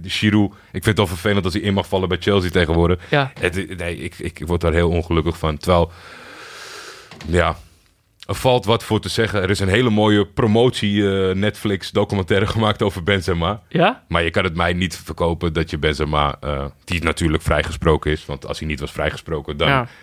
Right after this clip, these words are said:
Speaker 1: was het niet eens te sprake gekomen. Maar dat we deze zomer naar Giroud moeten kijken als hij al invalt. Hoor. Want het zal natuurlijk Griezmann zijn voornamelijk.
Speaker 2: Ja, mag ik hopen. Ik las, ik zag al wel dat, eh, ik zag alweer een plaatje dat, eh, Rami had, eh, Mbappé,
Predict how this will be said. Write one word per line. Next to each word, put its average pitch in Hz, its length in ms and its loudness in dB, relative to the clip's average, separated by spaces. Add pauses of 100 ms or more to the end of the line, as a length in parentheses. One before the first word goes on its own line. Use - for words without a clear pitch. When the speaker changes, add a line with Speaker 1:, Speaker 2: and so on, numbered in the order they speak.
(120)
Speaker 1:
was 80 140 0
het 85 100 -2
niet 85 140 0
eens 80 140 2
te - 60 -8
sprake 80 300 2
gekomen. 80 400 2
Maar 76 120 2
dat 76 140 0
we 82 80 -2
deze 80 240 0
zomer 76 240 0
naar 76 120 0
Giroud 76 280 0
moeten 80 240 -2
kijken 73 340 -2 (200)
als - 260 0
hij 82 100 2
al 76 100 2
invalt. 71 380 -6
Hoor. 80 100 -2
Want 73 120 -6
het - 80 -12
zal 80 100 0
natuurlijk 73 300 -2
Griezmann 78 300 -2
zijn 73 180 -4
voornamelijk. 69 440 -6 (120)
Speaker 2:
Ja, 117 380 0
mag 120 140 -4
ik 110 60 -12
hopen. 127 300 -2 (160)
Ik 160 80 -6
las, 160 180 0
ik - 100 -12
zag 151 180 0
al 147 60 0
wel 139 180 4
dat, 175 240 -6
eh, 160 300 0
ik - 640 -14
zag 147 120 -2
alweer 151 180 2
een 135 100 -4
plaatje 156 380 0
dat, 143 200 -2
eh, 143 340 -2
Rami 147 340 2
had, 139 160 0
eh, 143 180 -2
Mbappé, 139 260 0